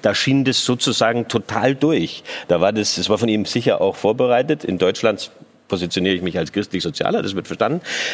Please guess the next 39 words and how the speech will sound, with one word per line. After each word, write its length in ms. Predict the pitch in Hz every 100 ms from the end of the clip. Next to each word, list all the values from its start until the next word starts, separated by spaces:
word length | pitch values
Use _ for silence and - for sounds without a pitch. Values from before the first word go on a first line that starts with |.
| -
Dagegen 320 | - 110 151 175
ist 120 | 143
aus 100 | 123
meiner 260 | 117 175
Sicht 220 | 147 135 139
nicht 160 | 147
nur 120 | 147
nichts 160 | 123 107
einzuwenden, 600 | - 127 - 147 143 139
sondern 260 | 123 120 113
ich 200 | 104 107
würde 200 | 123 120
mir 220 | 113 95
wünschen, 480 | 104 139 139 131 -
dass 180 | 110
er 80 | 117
diesen 320 | 104 117 110
Kurs 280 | 104 120 117
auch 120 | 92
beibehält. 680 | - 78 90 113 113 127 131 - - - -
Denn 180 | 113
rechts 720 | 110 104 110 170 - - - -
von 260 | - 135
einer, 380 | - 113 113 101
Sie 160 | - 110
sagen 380 | - 101 98
Pseudo-Mitte-Rechtspartei, 1400 | 87 - 117 143 131 127 131 123 - - 120 127 123 127
aber 280 | - 110 107 - -
immerhin 360 | - 127 120 117
von 100 | 110
einer 180 | 107 101
bürgerlich-konservativen 1160 | - 135 143 143 117 - 123 120 107 107 104
Rechtspartei 480 | 92 113 - 110 98
sollte 480 | 98 - 110 120 -
eigentlich 380 | 98 107 104 -
kein 240 | 101 98
Platz 260 | 87 90 -
mehr 140 | 95
sein, 260 | - 85